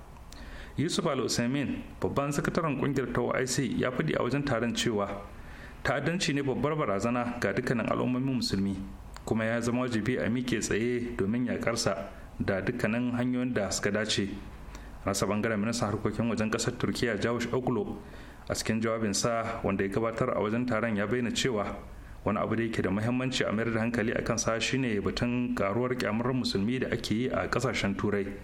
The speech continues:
inda wasu daga cikin shugabannin Turan suke kokarin yin gyara akan addinin Musulunci, inda suke kiransa da addinin ta'addanci. Jaridar Wall Street Journal ta kasar Amurka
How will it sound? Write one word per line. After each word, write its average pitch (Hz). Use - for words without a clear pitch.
inda 95
wasu 120
daga 98
cikin 113
shugabannin 101
Turan 147
suke 107
kokarin 113
yin 123
gyara 120
akan -
addinin 98
Musulunci, 107
inda 98
suke -
kiransa 110
da 101
addinin 104
ta'addanci. 101
Jaridar 147
Wall 143
Street 143
Journal 147
ta 131
kasar 135
Amurka 110